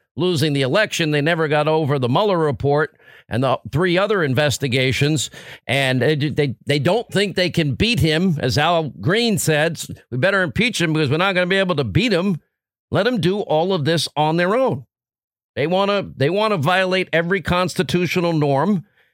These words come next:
and request and deny even White House,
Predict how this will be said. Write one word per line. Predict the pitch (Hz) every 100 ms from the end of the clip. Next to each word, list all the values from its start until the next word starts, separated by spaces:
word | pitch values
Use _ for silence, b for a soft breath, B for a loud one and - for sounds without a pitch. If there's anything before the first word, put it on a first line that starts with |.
| b
and | 123 165
request | 185 - 165 143 180 - - _ _ _
and | - 139
deny | 147 165 175
even | 170 170 165 135 - _ -
White | 107 160
House, | 156 170 175 -